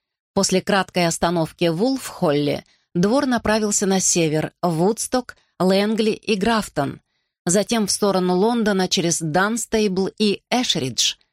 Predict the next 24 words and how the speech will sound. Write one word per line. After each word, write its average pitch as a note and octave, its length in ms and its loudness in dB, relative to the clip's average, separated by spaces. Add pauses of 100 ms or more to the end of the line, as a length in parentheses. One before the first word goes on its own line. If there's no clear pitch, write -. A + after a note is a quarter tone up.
(340)
Король F#3+ 300 2
в - 120 -12
последний F3 500 0
раз G3+ 340 0
отважился F3 640 -2
на E3 120 0
такую E3+ 340 0
дальнюю F3 420 0
поездку. F#3+ 680 -2 (380)
В F#3+ 160 0
дальнейшем A3+ 720 2
он G3 180 0
путешествовал F3 880 0
лишь D#3+ 260 0
по D#3+ 100 -2
долине D#3+ 400 2
Темзы G3+ 580 0 (420)
и B3 60 -4
позаботился G#3 720 0
о F3 60 -2
том, B3 280 0
чтобы F3 300 0
прибрежные E3+ 640 0
дворцы E3 600 -2